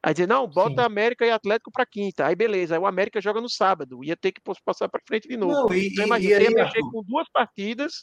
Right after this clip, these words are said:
Speaker 3: É, é,
Speaker 1: por causa
Speaker 3: é isso
Speaker 1: de
Speaker 3: que eu,
Speaker 1: uma,
Speaker 3: é
Speaker 1: você
Speaker 3: isso
Speaker 1: ia
Speaker 3: que eu ia
Speaker 1: mexer com mais
Speaker 3: falar.
Speaker 1: duas, né?
Speaker 3: O, o Botafogo, é, no caso, a torcida, né, assim,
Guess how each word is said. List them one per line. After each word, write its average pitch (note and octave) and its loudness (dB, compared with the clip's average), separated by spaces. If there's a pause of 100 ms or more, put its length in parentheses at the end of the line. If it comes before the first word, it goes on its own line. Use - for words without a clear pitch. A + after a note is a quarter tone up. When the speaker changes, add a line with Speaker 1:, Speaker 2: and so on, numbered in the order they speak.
(280)
Speaker 3:
É, E3 -6 (180)
é, D#3 6
Speaker 1:
por F#3 2
causa F#3+ 6
Speaker 3:
é - 2
isso - -6
Speaker 1:
de C4+ 0
Speaker 3:
que B3 2
eu, - 0
Speaker 1:
uma, G#3+ 0
Speaker 3:
é D#4 0 (360)
Speaker 1:
você F#3 0
Speaker 3:
isso F3+ 4
Speaker 1:
ia A3 6
Speaker 3:
que G#3+ 4
eu G#3 10
ia - -
Speaker 1:
mexer G#3+ 2
com A3 0
mais G#3 4
Speaker 3:
falar. C#3 0
Speaker 1:
duas, E3+ 0 (240)
né? F3+ -10 (100)
Speaker 3:
O, F3+ 0
o D#3+ -4
Botafogo, F#3 2
é, B2+ -4
no C3+ -6
caso, B2 -2
a B2 -10
torcida, D3+ -6
né, C3+ -2
assim, C#3 -6